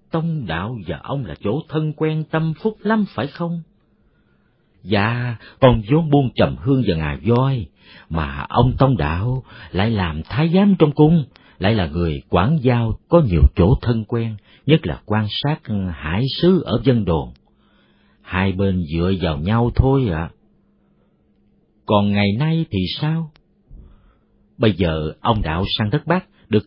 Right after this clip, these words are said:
vua Minh tin cậy. Ta hiểu, ta hiểu mà. Nhưng này, trời hửng rồi, sắp sáng rồi, sắp tới nơi rồi nhỉ? Vâng ạ,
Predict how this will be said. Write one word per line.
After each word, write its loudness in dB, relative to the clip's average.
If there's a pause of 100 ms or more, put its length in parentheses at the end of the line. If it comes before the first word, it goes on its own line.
vua 6
Minh -2
tin 2
cậy. -2 (600)
Ta -4
hiểu, -2 (320)
ta 0
hiểu 4
mà. -4 (540)
Nhưng 4
này, -4 (380)
trời 4
hửng 2
rồi, 0 (180)
sắp 0 (100)
sáng 2
rồi, -2 (380)
sắp -6
tới 0
nơi 0
rồi 2
nhỉ? -4 (1600)
Vâng 2
ạ, -4